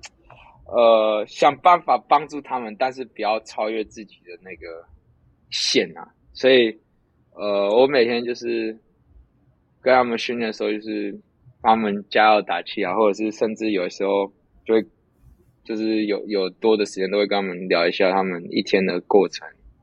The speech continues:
就是有什么我可以帮助他们的啊，或者是，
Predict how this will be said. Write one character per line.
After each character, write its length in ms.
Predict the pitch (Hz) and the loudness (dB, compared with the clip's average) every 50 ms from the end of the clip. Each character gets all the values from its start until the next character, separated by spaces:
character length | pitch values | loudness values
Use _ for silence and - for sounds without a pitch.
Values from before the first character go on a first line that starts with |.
| _ _ _ | _ _ _
就 100 | _ 104 | _ 0
是 260 | 101 98 101 98 95 | 2 4 4 4 2
有 140 | 95 95 92 92 | 2 0 0 -2
什 80 | 98 87 | -4 -6
么 200 | 85 85 85 87 - - _ _ | -8 -10 -12 -14 -16 -18 _ _
我 120 | - 95 90 | -2 -2 2
可 120 | - 110 | 4 4
以 60 | 98 | 4
帮 240 | 92 - 98 101 98 | 6 4 2 0 0
助 100 | 98 101 | -2 -2
他 140 | 92 104 98 | 0 0 0
们 220 | 98 95 87 85 | 0 -2 -4 -4
的 100 | 85 85 | -2 0
啊， 140 | 87 90 90 | 2 2 2
或 160 | 95 104 101 | 4 4 2
者 40 | 92 | 2
是， 280 | 85 98 101 101 95 | 2 2 2 2 2